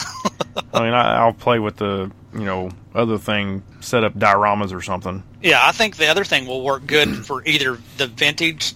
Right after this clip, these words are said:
Speaker 1: Jabba playset or the modern. I think it'd fit well with either one.
Speaker 2: Yeah.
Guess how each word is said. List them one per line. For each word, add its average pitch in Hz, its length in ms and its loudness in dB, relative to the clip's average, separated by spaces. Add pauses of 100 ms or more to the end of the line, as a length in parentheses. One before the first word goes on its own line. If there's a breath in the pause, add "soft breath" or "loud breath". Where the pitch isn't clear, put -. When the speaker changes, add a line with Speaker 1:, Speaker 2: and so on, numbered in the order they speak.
(100)
Speaker 1:
Jabba 147 360 2
playset 165 460 -2
or 165 120 -2
the 160 80 0
modern. 135 400 4
I 120 80 0
think 156 160 0
it'd 131 120 -2
fit 143 220 -4 (400)
well 139 200 2
with 143 100 -4
either 151 180 -4
one. 131 460 0 (160)
Speaker 2:
Yeah. 113 240 0